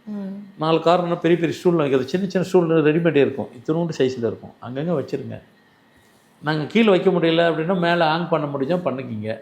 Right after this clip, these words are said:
Speaker 2: உங்களுக்கு
Speaker 1: ம்.
Speaker 2: வசதிப்பட்டா மேல ஹேங் பண்ணிக்கிங்க. மேல ஹேங் பண்றது பால் தான், கிறிஸ்டல் பால் இருக்கும். கிறிஸ்டல் பால் எங்களுக்கு எங்கேயும் கிடைக்கல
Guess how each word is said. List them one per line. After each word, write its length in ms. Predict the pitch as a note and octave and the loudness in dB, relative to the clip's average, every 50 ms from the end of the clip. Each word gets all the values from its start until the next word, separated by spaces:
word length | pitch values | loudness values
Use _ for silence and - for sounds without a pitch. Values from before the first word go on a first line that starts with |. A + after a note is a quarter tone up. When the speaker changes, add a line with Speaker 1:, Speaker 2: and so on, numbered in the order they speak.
| - | -10
Speaker 2:
உங்களுக்கு 80 | - A2 | -8 -6
Speaker 1:
ம். 240 | A#2 A#2 G2 A2+ A2+ | -4 -4 -4 -4 -4
Speaker 2:
வசதிப்பட்டா 540 | A2+ - C#3 C3+ A#2+ A#2+ A#2 - E3+ D#3+ | -4 -4 -6 -8 -6 -6 -6 -6 -6 -8
மேல 280 | D3 C3+ C#3 C#3 B2 A#2+ | -6 -6 -6 -6 -6 -6
ஹேங் 100 | B2 A#2+ A#2+ | -6 -8 -8
பண்ணிக்கிங்க. 500 | A2+ G#2+ G#2+ A2 G#2+ G2+ G#2 G#2+ G#2+ - - _ _ _ _ _ _ _ _ | -8 -8 -10 -10 -12 -14 -12 -12 -14 -14 -18 _ _ _ _ _ _ _ _
மேல 360 | C#3+ D#3 F3+ G3 F#3+ E3+ E3+ | -4 -2 0 2 2 2 0
ஹேங் 20 | |
பண்றது 420 | E3+ D#3 E3 D3+ D#3 D3+ E3 D#3+ C3 | 0 -2 -2 -2 0 2 0 2 2
பால் 300 | C3 C3+ C#3 C#3+ B2+ A#2+ | 2 2 4 2 2 0
தான், 180 | C3 B2 - - | -2 -4 -4 -4
கிறிஸ்டல் 260 | C3+ - - C#3 C3 A2+ | -6 -6 -6 -6 -6 -2
பால் 160 | G#2+ G#2+ G#2 | -2 -2 0
இருக்கும். 320 | G#2 F#2 - - - - - _ _ _ _ _ _ _ _ _ _ _ _ _ _ _ _ _ _ | -2 -4 -6 -8 -16 -18 -20 _ _ _ _ _ _ _ _ _ _ _ _ _ _ _ _ _ _
கிறிஸ்டல் 260 | - E3 - - F#3 D#3 | -8 -6 -4 -2 -2 0
பால் 160 | D#3+ D3+ D3+ | 0 0 0
எங்களுக்கு 340 | C#3+ C#3 C#3 C3+ C3+ C3 C3 | 0 0 0 0 0 0 0
எங்கேயும் 220 | C3 C3+ C#3+ C3 | -2 -2 -4 -2
கிடைக்கல 460 | C#3 C3+ C#3 C#3 C3+ C3 B2 A#2 A2+ | -2 -2 0 0 0 2 2 2 0